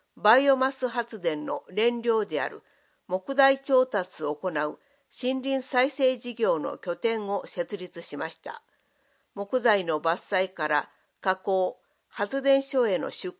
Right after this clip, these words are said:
荷まで一貫して行っています。伐採後の森林に放置される林地残材、使用なども発電燃料に使うので、地元の林業者さんの収益向上、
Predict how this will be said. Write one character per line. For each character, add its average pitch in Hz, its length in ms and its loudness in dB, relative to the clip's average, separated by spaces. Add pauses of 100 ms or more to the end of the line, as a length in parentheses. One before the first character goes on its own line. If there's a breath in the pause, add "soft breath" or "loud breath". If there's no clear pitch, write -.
荷 208 120 0
ま 185 140 -2
で 180 300 -2
一 175 200 -14
貫 262 240 0
し - 40 -14
て 247 140 2
行 185 200 0
っ 175 180 -2
て - 180 -8
い 131 80 -8
ま 160 140 -6
す。 - 240 -20 (680)
伐 269 460 2
採 254 40 0
後 254 120 4
の 240 100 0
森 247 380 -4
林 247 160 -4
に 240 140 -6
放 254 220 0
置 233 200 -2
さ 151 220 -8
れ 147 140 -6
る 147 180 -16 (400 soft breath)
林 254 260 -2
地 254 160 -6
残 226 300 0
材、 - 260 -8 (400)
使 - 240 -8
用 262 240 6
な 247 160 0
ど 196 140 -2
も 143 280 -8
発 - 360 -12
電 254 240 4
燃 247 240 0
料 143 180 0
に 147 100 -10
使 170 300 -2
う 170 60 -4
の 160 140 -4
で、 147 260 -10 (460 soft breath)
地 202 100 -4
元 233 320 0
の 208 160 0
林 247 260 -4
業 233 280 4
者 190 180 -6
さ 147 180 -2
ん 147 140 -6
の 143 240 -8
収 262 280 -4
益 - 280 -4
向 160 300 -2
上、 147 340 -6